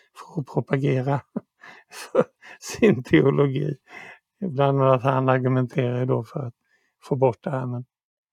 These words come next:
det är väldigt svårt, va? Utan de här orden står där. Eh, och Jesus säger också, jag menar, Jesus fördömer all otukt. Det är rena fantasier att Jesus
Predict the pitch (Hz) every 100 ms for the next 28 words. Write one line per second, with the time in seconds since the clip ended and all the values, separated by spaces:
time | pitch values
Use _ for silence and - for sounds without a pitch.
0 | _ - 147 139 127 - 156 - 175 -
1 | _ _ _ _ _ _ _ _ _ 147
2 | 143 147 196 170 147 143 - - 135 131
3 | 180 190 _ _ _ _ _ _ _ _
4 | - - - 208 185 143 143 - - -
5 | - 147 143 143 - - 170 170 - _
6 | _ _ _ - 139 135 139 127 135 -
7 | 143 139 139 131 - - 156 143 135 131
8 | - - 147 - - 180 - - - -
9 | _ _ _ _ _ _ _ _ _ _
10 | _ 202 170 135 156 147 123 - 135 -
11 | 131 - - 127 117 143 185 - - _
12 | _ _ _ 165 127 156 123 120